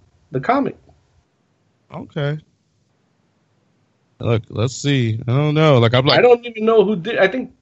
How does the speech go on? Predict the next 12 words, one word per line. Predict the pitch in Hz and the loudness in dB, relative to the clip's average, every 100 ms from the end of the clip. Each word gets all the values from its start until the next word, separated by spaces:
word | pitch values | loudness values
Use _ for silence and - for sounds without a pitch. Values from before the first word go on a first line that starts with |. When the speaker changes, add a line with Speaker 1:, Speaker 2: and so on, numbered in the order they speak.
| - | -4
Speaker 1:
Darkness | 180 208 226 214 | -2 -2 -4 -6
thirty-seven, | 226 226 196 - 214 208 220 220 - | -6 -4 -4 0 0 2 0 -2 0
I | 165 | 0
think, | 147 - - 214 214 | 0 -2 4 4 4
was | 185 175 147 | 4 4 4
Joe | - 175 180 | 0 2 2
Benitez. | 175 180 190 - 196 202 196 _ _ _ _ | 2 2 2 -2 -6 -6 -10 _ _ _ _
Speaker 2:
Nah, | - 113 117 117 | -2 2 4 4
Speaker 1:
I'm | 113 | 2
Speaker 2:
Dark- | 110 123 160 | 2 0 0
Speaker 1:
not | 151 143 | -6 -12
sure. | 110 | -14